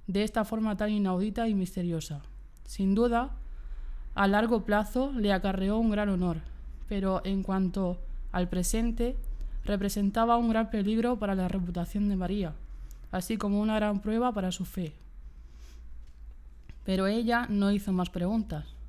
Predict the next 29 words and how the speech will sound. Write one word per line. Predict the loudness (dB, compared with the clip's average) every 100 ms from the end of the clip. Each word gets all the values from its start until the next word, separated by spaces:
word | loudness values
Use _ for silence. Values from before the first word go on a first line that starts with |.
| -14 -12 -8
no | -2 0
planteó | 2 2 2 2 2 0 -2 -12 -12 -6
más | 0 0 0
objeciones. | -2 -4 -4 0 0 0 -4 -12 -14 -12 -12 -10 -4
Aceptó | -2 -2 -2 -2 0
el | 2
honor | 4 2 2
que | -2
se | -2
le | 0
había | 0 0
concedido, | 0 -2 0 0 0 -2 -4 -10 -14 -14 -14 -10
con | -2 0
todos | 2 4 4
los | 2
peligros | 2 0 2 2
e | 2
inconvenientes | 2 2 2 2 2 0 -2 -4 -6 -18 -18 -6
que | 0
le | 0
acompañaban. | 2 0 0 0 0 -2 -8 -14 -16 -14 -14 -8
Busquemos, | -4 -4 -2 0 2 2 2 -4 -4
en | -2
la | 0
práctica | 0 -2 -4 0 0
de |
nuestro | 0 0 -4
cristianismo | -4 -4 -2 0 0 0
cotidiano, | -2 -4 -2 0 -2 -4